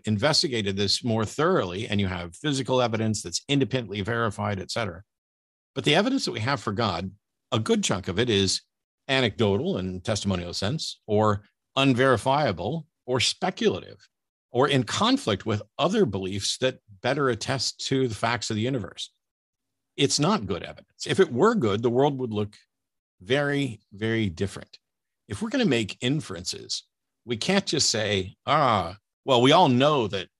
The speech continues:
something can't come from nothing." Do we? What does that even mean? And what, what, is there a proposition, in fact, that something has in fact come from nothing? Oh, well, there can't be an infinite regress. Can't there be? What, what does that even mean? It's only a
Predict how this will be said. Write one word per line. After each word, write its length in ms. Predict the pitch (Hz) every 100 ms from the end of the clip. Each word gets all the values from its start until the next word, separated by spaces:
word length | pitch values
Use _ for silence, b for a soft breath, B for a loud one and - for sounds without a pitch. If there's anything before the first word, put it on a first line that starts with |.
| _
something 480 | - 127 120 110
can't 220 | 98 95 90
come 140 | 101
from 140 | 92
nothing." 380 | 92 101 - 98 - _ _ _ -
Do 200 | 101 127
we? 200 | 190 247
What 240 | 196 113 185
does 100 | 185
that 160 | 170
even 260 | 151 139 120
mean? 300 | 143 123 90
And 100 | 92
what, 180 | 113 117 _ _ -
what, 160 | 120 127 -
is 140 | 107
there 140 | 117 107
a 40 |
proposition, 680 | 95 117 104 90 110 - 143
in 120 | 139
fact, 280 | 135 147 151
that 120 | 98 - -
something 400 | - 113 101 95
has 180 | 104
in 120 | 101 101
fact 320 | 104 110 -
come 140 | 120
from 140 | 113 117
nothing? 360 | 113 151 139 b b
Oh, 120 | 180
well, 120 | 170 131
there 100 | 117
can't 280 | - 104
be 120 | 139 123
an 100 | 104
infinite 360 | 120 110 101
regress. 520 | 131 151 98 - - - _ _ _ _ _ _ _ _ _
Can't 260 | - 120 139
there 180 | 196 196
be? 200 | 214 220
What, 200 | 117 131
what 120 | 151
does 80 | 160
that 120 | 165
even 240 | 160 131 143
mean? 300 | 180 101 95
It's 160 | 101
only 260 | 160 220 135
a 240 | 104 101